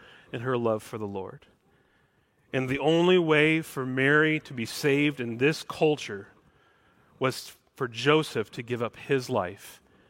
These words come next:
and to marry her. And the only way for Joseph to be saved was for Mary to give up her life and to give birth to this God-child.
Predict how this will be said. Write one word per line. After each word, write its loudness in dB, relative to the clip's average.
and -8
to -10
marry -6
her. -14
And -2
the 2
only 2
way 4
for -4
Joseph -4
to -14
be -4
saved -6
was -4
for -6
Mary 0
to -12
give -6
up -8
her 0
life -6
and -12
to -10
give -8
birth -2
to -16
this -12
God-child. -12